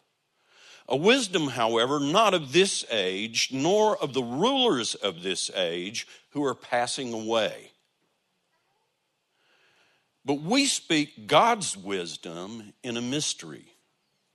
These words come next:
the hidden wisdom which God predestined before the ages to our glory, the wisdom which none of the rulers of this age has understood.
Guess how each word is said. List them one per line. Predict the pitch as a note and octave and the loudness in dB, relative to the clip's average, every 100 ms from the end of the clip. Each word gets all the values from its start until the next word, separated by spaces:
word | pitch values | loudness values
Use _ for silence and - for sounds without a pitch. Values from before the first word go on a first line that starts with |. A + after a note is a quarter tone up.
| _ _ - _ _ | _ _ -20 _ _
the | C3 | 0
hidden | C#3 - B3 A#3+ A#3+ F3 A2+ | 2 2 2 4 2 0 0
wisdom | G2 F#2 - F#2 F#2 G#2+ A2+ | -2 -2 -6 -6 -6 -8 -6
which | A#2 - A2+ | -6 -6 0
God | C#3+ D#3+ F3+ D3+ | 4 4 2 -4
predestined | - F3+ D3 G#2+ C#3 E3+ - - F2+ G2 G#2+ | -10 -10 -10 -2 -2 0 -4 -8 -10 -8 -8
before | A2 B2+ B2+ | -6 -4 -4
the | A#2+ G#2+ | -4 -6
ages | B2 C3+ D3 - D#2 D#2+ - | -2 -2 -4 -8 -12 -14 -14
to | G2 F2+ | -6 -2
our | F2+ | -2
glory, | E2+ E2+ A2 F2+ D2 - _ _ _ _ _ _ _ _ _ _ _ - - _ | -4 -6 -4 -4 -8 -16 _ _ _ _ _ _ _ _ _ _ _ -20 -20 _
the | C3 | 2
wisdom | E3 F#3 D#3 F#3 F3+ | 4 4 4 0 2
which | D#3 D3+ - | 0 0 -2
none | D#3 E3 B3 C#4+ | -2 2 4 4
of | A#3+ | 2
the | G#3+ | 0
rulers | G3+ A3 A3 A3 G#3 F#3+ | 4 4 4 2 2 0
of | D3+ C3+ C3+ | 0 0 2
this | G3+ - - | 2 2 2
age | D#3+ F3 E3+ D#3 - | 4 4 0 -6 -2
has | C3+ | 0
understood. | C3 B2 B2 - - C3 G#2+ C2+ - | 0 -2 -4 -4 -6 -4 -4 -6 -12